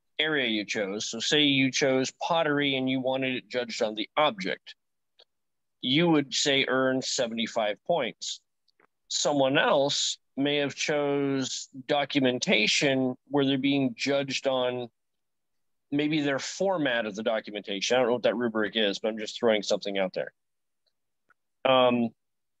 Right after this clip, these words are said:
and then they get sixty-five points. Well, you've earned more points than they did. So it's point-based.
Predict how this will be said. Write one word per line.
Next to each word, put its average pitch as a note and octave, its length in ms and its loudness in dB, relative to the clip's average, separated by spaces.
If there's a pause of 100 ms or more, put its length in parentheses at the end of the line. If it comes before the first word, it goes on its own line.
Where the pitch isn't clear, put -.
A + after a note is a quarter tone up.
(160)
and C#3 120 4
then C3+ 180 6
they D3+ 180 4
get C#3+ 240 2 (1000)
sixty-five B2 720 2
points. - 500 -4 (160)
Well, C3+ 160 4
you've E3 420 4 (360)
earned C#3+ 400 6
more D3 340 4
points E3 540 0
than B2+ 200 0
they D#3 200 4
did. F#2+ 260 -6
So - 160 -2
it's - 120 -4
point-based. D#3+ 1080 0